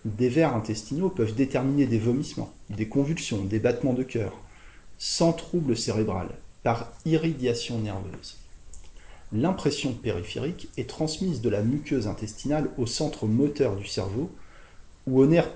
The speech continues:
pneumogastrique par le mécanisme des actions réflexes. La dentition chez un enfant peut produire de la diarrhée,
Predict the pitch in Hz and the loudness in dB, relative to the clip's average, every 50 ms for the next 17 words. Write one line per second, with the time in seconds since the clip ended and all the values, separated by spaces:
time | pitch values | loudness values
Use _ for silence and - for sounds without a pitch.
0 | - - 156 156 165 165 151 127 117 113 104 - - - 147 175 185 - - - | -4 0 4 4 6 6 6 6 4 4 2 2 0 -4 -4 -4 -6 -8 -14 -16
1 | - - - - - - - 135 127 127 131 147 175 170 - - 120 120 127 147 | -18 -18 -18 -20 -10 -4 -2 0 2 4 4 4 2 2 2 2 2 2 2 0
2 | - - - 107 95 95 95 104 107 - - - 143 123 113 98 - - - - | -2 -4 -4 -2 -2 -2 0 0 0 -2 -2 -4 -4 -4 -4 -6 -6 -8 -10 -10
3 | - - - - - - - - - - - - - - - - - - - - | -10 -10 -10 -10 -10 -12 -12 -14 -14 -14 -14 -16 -16 -18 -18 -20 -20 -20 -18 -18
4 | - - - - - - - - - - - - - - - - - - 127 135 | -20 -20 -20 -20 -20 -20 -20 -20 -20 -18 -18 -16 -16 -16 -14 -8 -2 2 2 2
5 | 135 - 208 233 226 - - 156 - - - 180 170 156 - - - 95 104 101 | 4 4 4 4 4 0 -4 -6 -6 -4 -4 -2 -2 -2 -2 -2 -2 -2 -2 -2
6 | 107 113 113 - - 196 185 - - - - - 120 123 151 160 135 120 117 113 | -2 -2 -4 -4 -4 -4 -2 -4 -4 -4 0 -2 0 2 2 0 2 2 2 0
7 | 107 107 110 117 117 - 101 107 - | 0 0 2 0 0 0 0 -2 -4